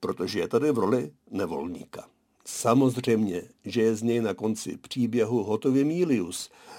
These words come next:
protože jinak než bitím a ponižováním ruského člověka přece nevylepšíš. Tahle filozofie se širokému filmovému publiku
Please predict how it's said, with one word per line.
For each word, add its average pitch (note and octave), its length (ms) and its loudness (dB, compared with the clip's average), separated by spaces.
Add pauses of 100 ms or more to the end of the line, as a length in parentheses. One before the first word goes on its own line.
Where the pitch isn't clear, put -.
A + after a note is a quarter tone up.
(300)
protože E3+ 400 4
jinak B2+ 420 4
než A2+ 400 0 (160)
bitím C3 680 4
a G#2 100 0
ponižováním A#2+ 1120 4
ruského D3+ 640 2
člověka B2 520 2
přece C3+ 580 -2 (100)
nevylepšíš. F2+ 1000 -6 (480)
Tahle F3+ 440 4
filozofie C#3 760 4
se C3 380 -2
širokému B2+ 880 0
filmovému A#2 640 2
publiku C#3 640 0